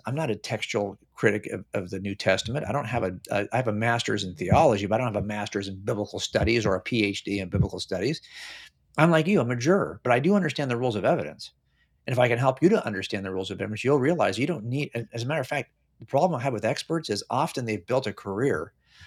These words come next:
off of a set of claims that they will never budge from because that's what their career is dependent upon.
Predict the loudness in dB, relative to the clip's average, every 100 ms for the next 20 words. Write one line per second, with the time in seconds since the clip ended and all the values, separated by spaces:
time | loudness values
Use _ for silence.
0 | _ 4 4 4 -4 0 0 0 -4 -4
1 | -2 -2 -4 -4 -4 -2 0 0 4 4
2 | 4 -6 -10 -8 -4 -2 -2 -2 -2 -6
3 | -4 -2 -2 -4 -6 -6 -4 -6 -8 -12